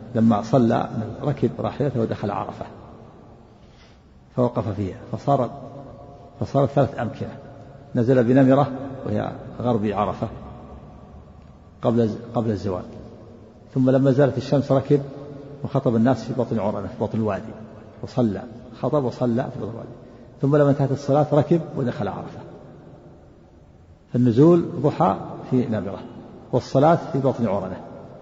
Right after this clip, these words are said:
والوقوف في ع-، في عرفة، دخل بعد ما صلى الظهر، فدل على أن وقت الوقوف يبدأ من الزوال، وهذا هو مذهب جمهور العلماء، أن وقت الوقوف يبدأ من زوال الشمس،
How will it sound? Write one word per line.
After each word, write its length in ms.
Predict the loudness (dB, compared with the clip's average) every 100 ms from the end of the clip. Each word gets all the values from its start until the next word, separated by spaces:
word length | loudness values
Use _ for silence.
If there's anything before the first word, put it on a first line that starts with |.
| -20 -20 -20 -20 -2
والوقوف 560 | 6 8 8 8 6 6
في 80 | -2
ع-، 140 | -2 -8
في 60 | -10
عرفة، 280 | -10 -12 -14 -16 -16 -18 -18 -20 -20 -20 -20 -20 -20 -20 -20 -20 -8
دخل 180 | -6 -2
بعد 180 | 0 0
ما 100 | -2
صلى 240 | -2 -2
الظهر، 260 | -2 -4 -8 -14 -18 -20 -20 -20 -20 -20 -20 -20 -20 -20 -20 -20 -20 -20 -20 _ -20 _
فدل 200 | 0 4
على 180 | 6 4
أن 100 | 4
وقت 220 | 4 2
الوقوف 300 | 0 2 2
يبدأ 220 | 2 2 2
من 120 | 0
الزوال، 440 | -2 -2 -2 -2 -6 -16 -18 -14 -2
وهذا 240 | 2 2
هو 60 | 2
مذهب 280 | 0 -2
جمهور 240 | -4 -2 -2
العلماء، 460 | -2 -4 0 -2 -2 -12 -18 -18 -20 -20 -20 -20 -10 0
أن 220 | 2 0 -4
وقت 220 | -4 -2 -2
الوقوف 340 | 0 0 4
يبدأ 580 | 4 6 2 2 -6 -14 -12 -14 -14 -6
من 80 | -2
زوال 240 | 2 0
الشمس، 460 | 0 -10 -12 -12